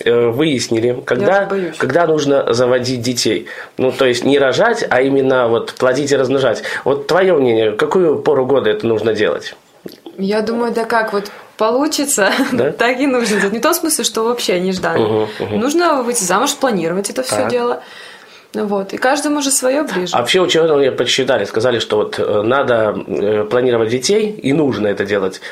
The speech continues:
Speaker 1: либо весной, либо зимой. С чем я абсолютно не согласен.
Speaker 2: А ты как думаешь, Паша?
Speaker 1: Я не знаю. Ладно, давайте уж не об этом. У нас в гостях, э, человек, которого я не видел уже, ну, лет десять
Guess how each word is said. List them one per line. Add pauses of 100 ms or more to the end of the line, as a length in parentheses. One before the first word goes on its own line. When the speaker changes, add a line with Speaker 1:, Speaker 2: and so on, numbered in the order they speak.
Speaker 1:
либо
весной,
либо
зимой. (200)
С
чем
я
абсолютно
не (480)
согласен.
Speaker 2:
А
ты
как
думаешь,
Паша?
Speaker 1:
Я
не
знаю. (280)
Ладно,
давайте
уж
не
об
этом.
У
нас
в
гостях,
э,
человек,
которого
я
не
видел
уже,
ну,
лет
десять